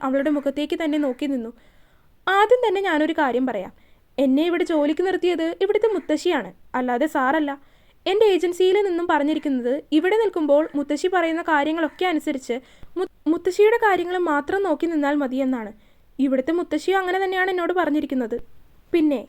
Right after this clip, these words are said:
സാറ് പറയുന്നത് ശരിയാണ്, ഞാൻ വെറും ഒരു ഹോം നേഴ്സാണ്. ചിലപ്പോൾ ഒന്നോ രണ്ടോ മാസം കഴിയുമ്പോൾ എനിക്കിവിടെ നിന്ന് പോകേണ്ടി വരും. എന്നിരുന്നാലും ഇവിടെ നിൽക്കുന്ന അത്രയും കാലം എനിക്ക് മുത്തശ്ശിയോട് സ്നേഹത്തോടെ പെരുമാറി തന്നെ പറ്റുള്ളൂ.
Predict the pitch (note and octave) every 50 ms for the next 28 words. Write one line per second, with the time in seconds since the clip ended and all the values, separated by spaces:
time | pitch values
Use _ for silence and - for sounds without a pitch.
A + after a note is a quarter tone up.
0 | _ - - - - C#4 C4 C4 C#4+ F4 F4 F4+ C#4+ C4 C4+ C#4 D4 F4 G4 A4+
1 | - A#4 G4+ E4+ E4 D4+ B3 - - - _ - - _ _ F#4 G#4 A4 A4+ A4+
2 | G#4 G4 G#4 G#4 G4 G4 F#4 F#4 E4 D4 C#4+ D4 D4+ D#4 D#4 D#4 B3+ G3+ F#3+ -
3 | - - - _ _ _ _ - D4+ C4+ B3+ B3 D4 D4+ D#4 D4+ D4 - - -
4 | D#4+ D4+ D4+ D#4+ F4+ G4 G4+ F4+ F#4+ G4 G4 F#4+ F4+ - - F#4 F#4+ G4 F#4 F4+
5 | F4 E4+ F4 F4 F4 - - F#4 G#4 G#4+ - G#4+ G4 F#4+ F4+ F#4 F#4 F#4+ F#4+ G4
6 | E4+ C#4+ C#4 D4+ D#4 D4+ E4+ D#4+ C4+ G3+ G3+ - - - - - - _ _ -
7 | _ C4+ C#4+ C4+ C4+ C#4+ D4 D4+ E4 D#4 D4+ D#4 D4+ D#4 - _ C#4 C4 D4+ E4
8 | D#4+ D4 C#4 C#4 C4+ F#4 G4+ G#4+ G4 G4 F4 E4+ F4 F4+ F4+ E4+ C#4 A#3 A3+ -
9 | - _ _ _ _ _ - F4 G4 - A4 G#4 F4+ - D#4 D4+ - D#4+ D#4 D#4
10 | D#4 - D#4 C#4+ C4+ C#4+ - D#4 D4+ E4 D#4+ E4 C#4+ C#4+ C#4 C#4+ C#4 D4 D4+ -
11 | D4 C4+ C#4 F4 F#4+ F4 - - C#4 B3 G#3 F#3